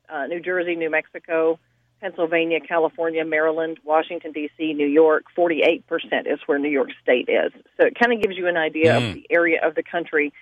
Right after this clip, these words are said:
Speaker 1: And it, like I said, it just descends from there as far as the order goes. Um, the C D C website, as I mentioned, has a lot of really granular information. I mean, they have the overview as well of how much of the population is,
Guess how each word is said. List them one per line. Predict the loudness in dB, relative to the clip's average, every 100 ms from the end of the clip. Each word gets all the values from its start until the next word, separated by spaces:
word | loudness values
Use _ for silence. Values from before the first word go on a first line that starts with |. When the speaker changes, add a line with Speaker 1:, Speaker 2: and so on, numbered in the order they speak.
| -18 -2
Speaker 1:
And | 0
it, | 2 2
like | 0
I | 2
said, | 2
it | 2
just | -2 -2
descends | -6 -2 0 0 -2
from | -4 -2
there | 0 0
as | -2 -2
far | 0 0
as | -2 -4
the | -6 -2
order | 2 4 4 2
goes. | 0 0 0 -4 _ _ _ -2
Um, | 0 0 0
the | -4 0
C | -2
D | 0 -2
C | -2 0
website, | 4 4 4 2 0
as | 0
I | -4
mentioned, | -4 -4 -2 -4 0
has | -2 0
a | -2
lot | 2 2 2 2
of | -2 -4 -12 _ _ _ _ _ _ _ _
really | -8 0 2 2
granular | -2 -2 -2 0 0 0 0
information. | 0 -2 -2 -2 -2 -6 -4
I | 0
mean, | 2 2
they | 2
have | 2 -2 -2
the | -4 0
overview | -2 -2 -6 -4 -4
as | -4 -4
well | -4 -2
of | -4 -6
how | -8
much | -8 -8 -4
of | -4
the | -2
population | -2 2 2 2 0 0 -2
is, | 0 0 0